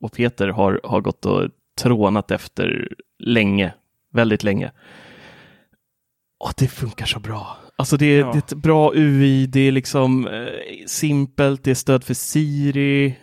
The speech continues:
Speaker 1: eh, och vi som har Sonos, det är bara att trycka på play så spelar det överallt.
Speaker 2: Mm. Mm.
Speaker 1: Eller om vi vill airplaya det till någon annan högtalare i ett annat rum så är det bara att hålla in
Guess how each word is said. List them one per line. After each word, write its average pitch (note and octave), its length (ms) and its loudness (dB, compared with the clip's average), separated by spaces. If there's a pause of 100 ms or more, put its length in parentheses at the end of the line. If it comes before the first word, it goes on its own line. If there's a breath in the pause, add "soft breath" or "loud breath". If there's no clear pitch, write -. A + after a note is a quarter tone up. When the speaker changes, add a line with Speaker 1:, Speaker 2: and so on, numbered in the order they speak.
(120)
Speaker 1:
eh, A#2 420 2
och C#3+ 580 0
vi D3 160 0
som D3 160 -6
har C3+ 40 0
Sonos, D3+ 500 -2
det D#3+ 80 -2
är E3+ 40 0
bara G#3+ 120 2
att G#3 80 -4
trycka G#3+ 220 -4
på G#3+ 120 -2
play A3+ 220 -2
så G#3 200 -4
spelar A3 340 -6
det A3 80 -2
överallt. A3 540 -2 (400 loud breath)
Speaker 2:
Mm. C3+ 120 -10
Mm. F3 120 0
Speaker 1:
Eller G3+ 120 4
om F#3+ 60 2
vi F#3 60 6
vill F3+ 140 4
airplaya D#3 440 4
det D3 80 4
till D3+ 140 2
någon D3 120 4
annan C#3 240 2
högtalare C3 340 0
i B2 40 0
ett B2+ 60 -4
annat B2+ 240 0
rum A2 160 -2
så - 120 -2
är C#3+ 40 0
det C#3+ 60 0
bara A#2+ 260 0
att A2+ 60 -6
hålla B2 200 2
in A#2+ 260 4